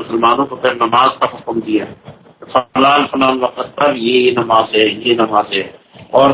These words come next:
طریقہ بتا دیا، جب وقت داخل ہو جائے تو تم میں سے ایک آدمی آزان دے اور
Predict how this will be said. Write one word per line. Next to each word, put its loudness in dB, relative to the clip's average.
طریقہ 2
بتا 2
دیا، 0
جب -4
وقت -2
داخل 0
ہو 2
جائے 4
تو -6
تم -2
میں 0
سے -8
ایک -4
آدمی 0
آزان 2
دے -4
اور 6